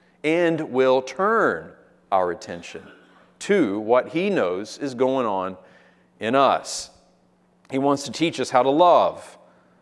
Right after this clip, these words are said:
by learning first to receive love. And that means addressing some things and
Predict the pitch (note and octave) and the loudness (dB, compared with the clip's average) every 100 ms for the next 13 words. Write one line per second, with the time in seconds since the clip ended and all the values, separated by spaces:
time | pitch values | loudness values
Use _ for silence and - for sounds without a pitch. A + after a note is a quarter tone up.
0 | _ _ _ - A2+ A2+ C#3 D3 B2 G#2+ | _ _ _ 0 2 2 2 2 0 -4
1 | G#2+ F#2 F2 - - _ _ _ - A2 | -4 -4 -6 -12 -20 _ _ _ -14 -8
2 | G#2 - E3 A2+ F2+ D#2 - - - _ | -8 -6 -6 -4 -4 -4 -6 -16 -20 _
3 | _ _ _ _ _ _ _ _ - A#2 | _ _ _ _ _ _ _ _ -6 0
4 | F3 D3 C#3+ C#3 B2 B2+ C#3+ B2+ C3 A2 | 0 0 -2 0 2 2 0 -6 -8 -4
5 | D3 G#2+ A2+ C#3 D#3 E3+ F#3 F#3 | -2 -2 -4 -8 -8 -8 -10 -12